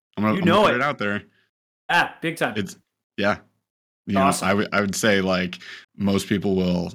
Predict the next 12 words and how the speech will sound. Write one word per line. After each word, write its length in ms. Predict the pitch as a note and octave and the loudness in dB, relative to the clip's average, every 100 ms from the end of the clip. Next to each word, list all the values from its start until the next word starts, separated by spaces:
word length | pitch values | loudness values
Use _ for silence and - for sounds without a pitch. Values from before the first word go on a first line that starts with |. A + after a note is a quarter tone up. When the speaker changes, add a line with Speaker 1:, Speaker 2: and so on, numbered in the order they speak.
| - | -6
Speaker 1:
not 280 | G#2 F#2+ F2+ | -2 0 -2
wanna 220 | F#2+ F#2 | -2 -2
say 240 | F2+ G2 F#2 | -2 -2 -2
that 160 | G#2 | -2
they 140 | A#2+ A#2 | -2 0
have, 320 | A#2+ C#3+ B2+ | 0 0 -4
but 100 | F2+ | -4
I 140 | G2+ | -2
have. 360 | G2+ G2+ A2+ - _ | 0 -2 -4 -16 _
You 200 | F2+ G#2+ | -2 0
have. 300 | G2 F#2 G#2 - - | 0 0 -2 -10 -8
Like, 360 | F#2+ F2+ - | -4 -4 -4